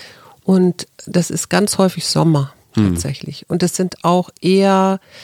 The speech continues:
Speaker 1: dann Partys, entweder, dass ich da übernachtet habe, weil die irgendwo anders stattfanden und nicht in Berlin oder so, ne, dass ich da einfach geschlafen hab und dann am nächsten Tag mithelf.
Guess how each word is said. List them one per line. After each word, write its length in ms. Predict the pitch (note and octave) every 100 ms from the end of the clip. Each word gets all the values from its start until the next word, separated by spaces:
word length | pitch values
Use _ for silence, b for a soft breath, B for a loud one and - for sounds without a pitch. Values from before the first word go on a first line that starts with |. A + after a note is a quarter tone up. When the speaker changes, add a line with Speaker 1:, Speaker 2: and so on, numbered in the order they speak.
| B -
Speaker 1:
dann 300 | F3 E3+ F3+
Partys, 380 | E3 F3 F3 F3
entweder, 360 | D#3+ E3 E3 D3+
dass 200 | D#3 -
ich 80 |
da 120 | - D3
übernachtet 540 | C#3+ C#3+ E3+ - A3
habe, 220 | A3 G#3+ F#3+
weil 140 | E3
die 80 | E3
irgendwo 280 | D#3+ D#3 -
anders 260 | E3 F3+
stattfanden 640 | - G3 - - G3 G3+ F#3
und 80 | D#3+
nicht 120 | -
in 120 | E3+
Berlin 460 | D3+ C#3+ E3 G#3+ C4+
oder 220 | A3+ A3+
so, 180 | A3 B3+
ne, 180 | F#3+ G#3+
dass 160 | -
ich 100 | E3+
da 140 | - -
einfach 240 | D#3+ D#3+
geschlafen 460 | - - E3 E3 F#3
hab 160 | F#3
und 100 | D#3+
dann 240 | D#3+ D#3+ D#3 _ - E3
am 80 |
nächsten 260 | E3 D#3+ -
Tag 200 | - D#3
mithelf. 500 | D#3+ F3 G3 A3